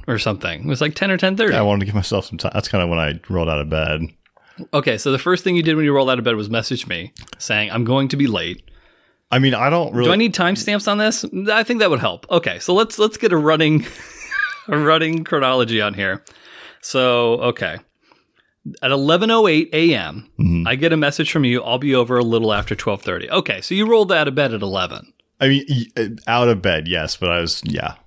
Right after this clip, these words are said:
Speaker 2: up at probably ten, and I just hung ar-, I, like, I don't, I don't just get up and, like, push myself to get out there in the world. I
Speaker 1: <laughs>
Speaker 2: roll into
Speaker 1: That's,
Speaker 2: the world.
Speaker 1: that's a shocking revelation
Speaker 2: Yeah.
Speaker 1: to the Hard Mark listeners
Speaker 2: <laughs> Yeah.
Speaker 1: today. Everyone who thought, like, "Oh, Ryan, he's go-, he's getting up, he's go-, he's
Speaker 2: Yeah.
Speaker 1: getting at 'em."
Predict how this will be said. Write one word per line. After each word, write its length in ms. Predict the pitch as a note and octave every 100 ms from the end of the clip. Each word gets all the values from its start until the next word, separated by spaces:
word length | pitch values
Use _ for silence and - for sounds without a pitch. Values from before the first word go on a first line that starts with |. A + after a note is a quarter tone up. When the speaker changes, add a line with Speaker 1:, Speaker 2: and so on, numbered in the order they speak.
| _ _ _ _
Speaker 2:
up 160 | - B2+
at 140 | B2+
probably 240 | A#2+ A2+ G#2+
ten, 280 | - G2+ G2
and 60 |
I 100 | F#2+
just 180 | F#2 F2+
hung 160 | - F2+
ar-, 120 | F#2
I, 160 | G#2+ A2+
like, 140 | C3 C3+
I 100 | C#3
don't, 360 | F3 F#3 A2 -
I 120 | C3+
don't 340 | D3+ F3+ -
just 320 | G#2+ B2 - F#2+
get 180 | A#2+
up 260 | A2 G#2 -
and, 120 | F#2+
like, 280 | F#2+ E2 - _
push 260 | - A#2+ -
myself 560 | G2+ F#2+ G#2+ G2 F#2+ -
to 100 | F#2
get 160 | G2
out 160 | F#2 F2+
there 140 | F#2
in 80 | E2+
the 60 | D#2+
world. 180 | E2 E2 E2+
I 320 | G2 A2 A2 - - -
Speaker 1:
<laughs> 280 | - - -
Speaker 2:
roll 460 | G#2 A#2 A#2 A2+
into 140 | G#2 -
Speaker 1:
That's, 140 | G#2+ G2
Speaker 2:
the 60 |
world. 160 | F2+ E2
Speaker 1:
that's 140 | G#2
a 60 | F#3+
shocking 380 | - D#3+ D#3 D#3
revelation 580 | D#3 C#3 C3+ C3+ A2+
Speaker 2:
Yeah. 40 | A2+
Speaker 1:
to 100 | F#3+
the 80 | A#2+
Hard 180 | B2+ B2
Mark 200 | B2 B2
listeners 420 | A#2+ - G#2 G2
Speaker 2:
<laughs> 20 |
Yeah. 40 | -
Speaker 1:
today. 220 | - G2+
Everyone 280 | D3+ G3+ F#3
who 120 | F3
thought, 360 | E3+ D3+ C#3
like, 260 | A#2+ A#2 -
"Oh, 120 | D#3+
Ryan, 300 | D3+ E3 F#3
he's 220 | G3 A#3+ E3+
go-, 100 | G#3
he's 200 | G3+ A3
getting 280 | G3+ G3+ E3
up, 180 | F3 F3+
he's 160 | G3+
go-, 240 | D#3 D#3 F3+
he's 160 | F3+
Speaker 2:
Yeah. 40 | F#3
Speaker 1:
getting 220 | F#3+ D#3
at 240 | D3 F3+ B2+
'em." 180 | F2